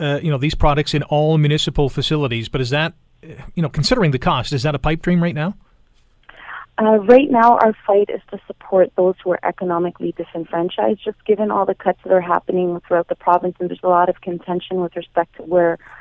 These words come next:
Speaker 2: uh, funding is going, which I can understand that, uh, given the socio-political climate. Uh, so our, our focus would be to help those in need first. Ideally, we'd like to have menstrual products accessible in all, uh, washrooms,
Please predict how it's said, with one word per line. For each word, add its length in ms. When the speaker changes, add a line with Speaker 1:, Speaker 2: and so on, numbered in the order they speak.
Speaker 2:
uh, 160
funding 400
is 160
going, 360
which 160
I 80
can 180
understand 580
that, 220
uh, 320
given 220
the 160
socio-political 640
climate. 480
Uh, 280
so 220
our, 360
our 220
focus 240
would 140
be 260
to 60
help 340
those 200
in 140
need 220
first. 220
Ideally, 460
we'd 220
like 220
to 60
have 280
menstrual 340
products 500
accessible 720
in 180
all, 540
uh, 300
washrooms, 680